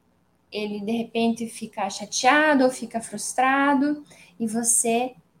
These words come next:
aprende a regular o teu comportamento de acordo com o humor desse adulto. E aí você vai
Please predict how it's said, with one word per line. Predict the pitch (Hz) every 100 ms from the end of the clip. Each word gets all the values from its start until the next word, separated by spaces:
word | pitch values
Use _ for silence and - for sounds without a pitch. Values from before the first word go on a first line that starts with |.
| _ _ _ -
aprende | 226 - 220 226 240
a | 233
regular | 220 226 247 302 269 285 254 220 220
o |
teu | - 254 254
comportamento | 262 277 262 254 240 233 226 214 196 202
de | 202
acordo | 208 - 196 196 226 -
com | 220
o | 240
humor | 254 226 214 214 -
desse | 202 190 -
adulto. | 294 240 214 - 170 - _ _ _ _ _ _ _ _ _ _ - - - _ _ _ _ -
E | 220
aí | 202 196
você | 202 220 247
vai | 220 208 180 170 180 247